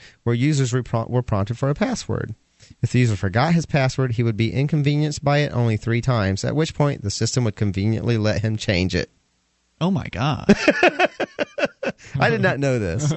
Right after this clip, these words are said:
Speaker 1: This is whacked. Uh, <laughs> Microsoft Bob, because even idiots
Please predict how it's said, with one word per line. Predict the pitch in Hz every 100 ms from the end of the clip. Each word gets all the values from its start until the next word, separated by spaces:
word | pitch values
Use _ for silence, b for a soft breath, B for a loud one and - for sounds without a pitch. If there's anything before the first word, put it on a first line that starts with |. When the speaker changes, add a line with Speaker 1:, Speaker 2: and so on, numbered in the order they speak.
| 135
Speaker 1:
This | 139 175
is | 185 147 - _ -
whacked. | 123 110 98 - - - 139 131 151 151 B
Uh, | - 139 165 165
<laughs> | - 320 - 415 - - - - -
Microsoft | - - 175 165 165
Bob, | 123 101 90 87
because | 117 113 113
even | 139 143
idiots | - 113 110 -